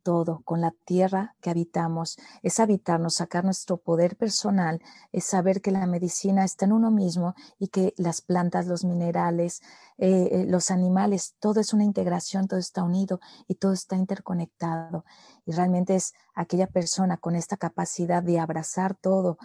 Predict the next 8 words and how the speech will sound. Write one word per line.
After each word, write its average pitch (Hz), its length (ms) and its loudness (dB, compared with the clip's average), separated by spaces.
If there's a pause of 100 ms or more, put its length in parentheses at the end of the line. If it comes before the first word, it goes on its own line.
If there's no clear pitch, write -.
(300)
y 185 280 2
reconocer 175 760 0
que 180 260 -2 (160)
somos - 400 4
co-creadores 180 880 0
de 170 100 -2
nuestra 160 460 -6
vida. 220 420 0